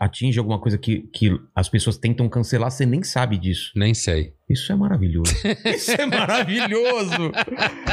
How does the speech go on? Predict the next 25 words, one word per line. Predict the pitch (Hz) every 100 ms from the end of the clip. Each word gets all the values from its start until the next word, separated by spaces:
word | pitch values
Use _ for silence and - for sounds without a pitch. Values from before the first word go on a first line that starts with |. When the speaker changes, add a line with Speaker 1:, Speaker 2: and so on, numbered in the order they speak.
| 196 -
Speaker 1:
Nossa, | - 262 262 240 247
que | 202
o | 196
Twitter | 240 226 233 226
é | 214
o |
lugar | 208 208 202
mais | 208 208
chato | - 196 196 190 190
disso | 170
daí, | 165 160 165
né? | 156 175 160
Speaker 2:
Eu | 131 123
não | 120 151
sei. | 160 113
De | 113
vez | 127
em | 113
quando | 147
eu | 143
posto | - 120 120 - 107
coisas, | - 101 123 127 98 90
elas | 107 107
também | 101 98 95
postam | - 90 113 127 - 87